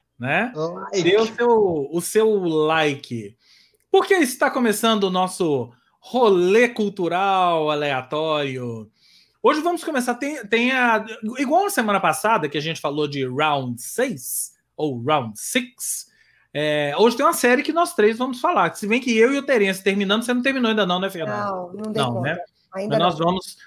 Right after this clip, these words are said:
Speaker 1: vamos deixar pro
Speaker 3: Não dei
Speaker 1: final
Speaker 3: conta,
Speaker 1: a série, né?
Speaker 3: não dei conta, não, não foi porque é ruim, não. Não dei conta porque ainda não tive tempo.
Speaker 1: É.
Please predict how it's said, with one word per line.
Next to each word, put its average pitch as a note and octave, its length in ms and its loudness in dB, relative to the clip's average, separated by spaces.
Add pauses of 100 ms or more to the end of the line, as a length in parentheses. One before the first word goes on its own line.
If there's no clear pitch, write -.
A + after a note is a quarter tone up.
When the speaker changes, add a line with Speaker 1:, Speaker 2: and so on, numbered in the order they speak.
(120)
Speaker 1:
vamos F4+ 140 4
deixar D4 160 4
pro C4 100 0
Speaker 3:
Não A#3 100 0
dei A3 80 4
Speaker 1:
final F#3 220 6
Speaker 3:
conta, D#3+ 100 0
Speaker 1:
a - 40 -10
série, C3+ 300 0
né? C#3+ 120 -4
Speaker 3:
não - 60 -4
dei C4 100 -2
conta, D#4 220 -8 (240)
não, B3+ 60 -8
não B3+ 120 -6
foi C4 160 -6
porque D4+ 240 -8
é D#4+ 60 0
ruim, E4 260 -6
não. G3+ 180 -6
Não F#3 140 -10
dei G3 120 -8
conta G#3+ 280 -10
porque - 260 -18
ainda A#3+ 180 -6
não C4 160 -8
tive A#3+ 300 -14
tempo. A3+ 800 -10
Speaker 1:
É. B2+ 340 -6